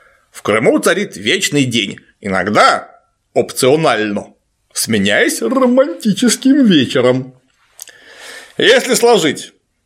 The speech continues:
показанные в фильме зарплаты учителей при Януковиче, управляемый режим времени суток, интересно, он тарифицируется, то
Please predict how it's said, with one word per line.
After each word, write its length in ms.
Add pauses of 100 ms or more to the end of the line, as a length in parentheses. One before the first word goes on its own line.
(160)
показанные 580
в 40
фильме 340
зарплаты 580
учителей 600
при 360
Януковиче, 800 (360)
управляемый 840
режим 340
времени 420
суток, 560 (100)
интересно, 580
он 220 (160)
тарифицируется, 840 (1120)
то 420